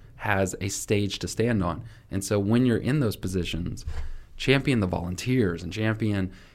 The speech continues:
even if it's just in the influence of the church itself, champion the other people who don't have that spotlight and try to, try to push the attention towards the other people. And kinda how you're saying there with Micah, with,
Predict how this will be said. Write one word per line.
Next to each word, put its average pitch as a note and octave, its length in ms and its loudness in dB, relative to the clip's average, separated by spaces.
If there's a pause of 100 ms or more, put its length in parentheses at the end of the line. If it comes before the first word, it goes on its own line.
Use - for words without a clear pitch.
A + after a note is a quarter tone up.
even B2 200 6
if B2 80 4
it's A2+ 100 -2
just A#2 160 0
in A2+ 80 4
the G2 80 2
influence G#2 360 2
of G2+ 220 -2
the F#2 60 -4
church F#2+ 260 -2
itself, G#2+ 320 -2
champion A#2 480 2
the A2+ 120 6
other G2 240 2
people F2+ 580 -4 (280)
who A2+ 140 2
don't A2 380 4
have A2+ 300 0
that F2+ 160 0
spotlight F#2+ 580 0 (340)
and F#2+ 300 0
try A2 240 2
to, F2 220 2 (160)
try C3 140 4
to C3+ 80 4
push C3+ 340 0
the F#2+ 280 0 (280)
attention G#2 640 -2
towards G2 260 -2
the F#2+ 100 0
other F2 120 -2
people. B2+ 420 -6
And B2 400 0 (520)
kinda B2+ 220 6
how A#2 140 6
you're A2 180 4
saying G2+ 220 0
there F#2 100 0
with F2 140 -6
Micah, F#2+ 380 -2
with, F#2 260 0